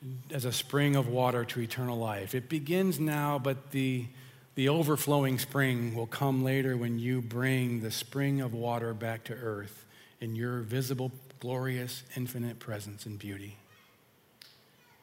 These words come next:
But we ask now that you would give it to us,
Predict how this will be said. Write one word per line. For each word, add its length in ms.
But 80
we 200
ask 380
now 340
that 140
you 180
would 160
give 200
it 120
to 240
us, 360